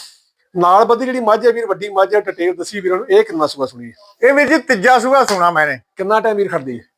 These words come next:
Speaker 2: ਦਿਨ ਇਹਦੇ ਅਜੇ ਨਾ, ਆਹ ਜਿਹੜਾ ਆਪਣਾ ਦੇਸੀ ਮਹੀਨਾ ਚੜਿਆ ਤੇ ਇਹਦੇ ਪੰਦਰਾਂ ਦਿਨ ਪੂਰੇ ਹੁੰਦੇ ਆ।
Speaker 1: ਠੀਕ ਹੈ ਜੀ।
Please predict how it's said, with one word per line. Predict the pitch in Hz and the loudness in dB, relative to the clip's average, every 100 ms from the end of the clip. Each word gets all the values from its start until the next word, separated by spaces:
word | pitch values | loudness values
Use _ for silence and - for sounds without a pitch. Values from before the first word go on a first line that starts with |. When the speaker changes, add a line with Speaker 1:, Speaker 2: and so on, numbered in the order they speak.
| _ | _
Speaker 2:
ਦਿਨ | 131 247 302 | 0 2 4
ਇਹਦੇ | 302 302 302 294 294 262 | 4 6 6 4 2 0
ਅਜੇ | 269 | 0
ਨਾ, | 269 294 285 269 - _ _ _ - | 0 0 0 -2 -6 _ _ _ -2
ਆਹ | 214 262 | 2 4
ਜਿਹੜਾ | 262 | 2
ਆਪਣਾ | 254 247 247 | 2 0 0
ਦੇਸੀ | 190 180 240 | 0 -2 -2
ਮਹੀਨਾ | 247 226 | -2 -2
ਚੜਿਆ | 190 220 240 | 0 0 2
ਤੇ | |
ਇਹਦੇ | 247 247 | 2 2
ਪੰਦਰਾਂ | 247 202 180 202 196 | 0 -4 0 -2 0
ਦਿਨ | 196 | -4
ਪੂਰੇ | 170 170 | -4 -6
ਹੁੰਦੇ | 160 120 | -6 -8
ਆ। | 104 _ _ | -18 _ _
Speaker 1:
ਠੀਕ | 190 165 | 0 2
ਹੈ | 147 | 0
ਜੀ। | 117 | -2